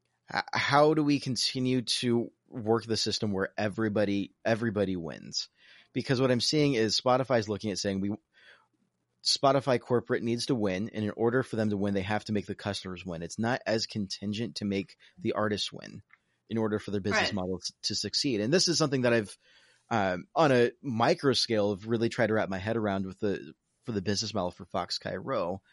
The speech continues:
Speaker 1: and the way that I've been building out the artist collaboration program, making sure that cl-,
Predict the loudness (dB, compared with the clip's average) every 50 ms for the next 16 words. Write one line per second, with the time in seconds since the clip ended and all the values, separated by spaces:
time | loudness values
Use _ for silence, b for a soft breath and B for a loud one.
0 | b b b b b b -4 -2 0 2 2 2 2 2 4 4 4 4 2 0
1 | -4 _ -16 -4 -2 -2 0 2 0 0 2 2 0 2 0 0 -2 -4 -2 -2
2 | -2 -2 -2 -4 -4 -4 -6 -6 -4 -4 -4 -4 -4 -4 -6 -4 -2 -2 -2 -2
3 | -2 -2 -2 -2 -2 -2 -4 -6 -4 -4 -2 0 0 -2 -2 -4 -8 -10 -12 -12